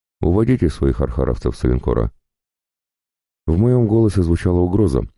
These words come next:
давая понять, что я не шучу. Малейшее неповиновение или попытка обмана, и пощады не будет никому. Это был не просто ультиматум, а закон, который я устанавливал на Москве с этой минуты.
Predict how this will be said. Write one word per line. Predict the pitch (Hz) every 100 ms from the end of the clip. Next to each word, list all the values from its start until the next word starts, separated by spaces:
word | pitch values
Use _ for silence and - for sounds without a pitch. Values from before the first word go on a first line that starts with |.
| _ _ _ -
давая | 64 62 58
понять, | 53 65 76
что | - -
я | 64
не | 62
шучу. | - 64 53 - _ _ _ _ _ _ _ _ -
Малейшее | 64 64 62 - 64
неповиновение | 64 65 60 60 69 90 69 62 60 52
или | 62 62
попытка | 65 67 64 62
обмана, | 58 65 87 73 57 - _ _ _ _ _ -
и |
пощады | 104 104 - 123 120 110
не |
будет | 82 82 82 76
никому. | 71 76 92 - _ _ _ _ _ _ _ _ _
Это | - 82 82
был | 87
не | 87
просто | - 67 - 60
ультиматум, | 55 60 73 98 104 - _ _ _ _ _
а | 80
закон, | 92 131 135
который | 104 101 98 92
я | 92
устанавливал | - - - 78 82 80 73 73
на | 71
Москве | 69 - 87 85
с | -
этой | 69
минуты. | 64 60 53 -